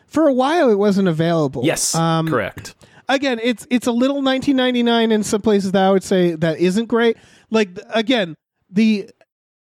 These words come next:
Speaker 1: the message, the, the broad strokes of this Native American character is good, but they do the thing where, like, he sees a bunch of dead wolves and, like, the wind blows and, like,
Speaker 2: Yeah, he's,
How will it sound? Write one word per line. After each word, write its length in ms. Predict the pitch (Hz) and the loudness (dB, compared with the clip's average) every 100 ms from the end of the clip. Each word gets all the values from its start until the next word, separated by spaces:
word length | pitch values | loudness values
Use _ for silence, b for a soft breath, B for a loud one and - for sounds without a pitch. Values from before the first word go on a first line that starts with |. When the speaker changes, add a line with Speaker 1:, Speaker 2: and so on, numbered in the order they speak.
| _ _ - | _ _ -14
Speaker 1:
the 180 | 170 233 | -4 -2
message, 680 | 226 226 294 - 349 320 - | 0 -2 -2 0 0 0 0
the, 200 | 247 208 | 0 0
the 140 | 170 202 | -2 -2
broad 340 | 214 233 294 | 0 -2 -4
strokes 380 | - 226 220 - | -4 -2 -2 -2
of 220 | 175 - | -6 -2
this 340 | 185 175 - 175 | 0 0 -2 -2
Native 280 | 185 185 175 | 0 0 0
American 480 | 175 170 165 175 | 0 0 -2 -6
character 520 | 156 170 160 147 156 143 | -4 -2 -2 -2 -2 -2
is 120 | 139 | -2
good, 320 | 165 165 170 B B B | -2 0 -2 B B B
but 140 | 220 208 | -4 0
they 140 | 226 | 0
do 220 | 196 240 | 2 2
the 120 | 220 | 2
thing 360 | - 208 202 214 | 0 0 0 2
where, 200 | 196 185 | 2 2
like, 380 | 175 170 156 - _ _ _ _ | 0 0 -2 -8 _ _ _ _
he 180 | - 214 | -2 0
sees 260 | 202 208 180 | 2 0 0
a 60 | |
bunch 240 | 170 175 180 | 0 -2 -2
of 80 | 156 | -2
dead 180 | 165 | -2
wolves 460 | 156 151 151 175 160 | -2 0 0 0 0
and, 100 | 165 | 0
like, 200 | 156 147 | 0 -2
the 100 | 156 | -2
wind 380 | 147 143 151 147 | 0 0 -2 0
blows 520 | 160 160 165 175 170 - | 0 2 2 2 2 -2
and, 240 | 160 160 | -2 0
like, 160 | 170 226 | 0 0
Speaker 2:
Yeah, 240 | 208 135 | 0 -2
he's, 240 | 170 170 | -6 -10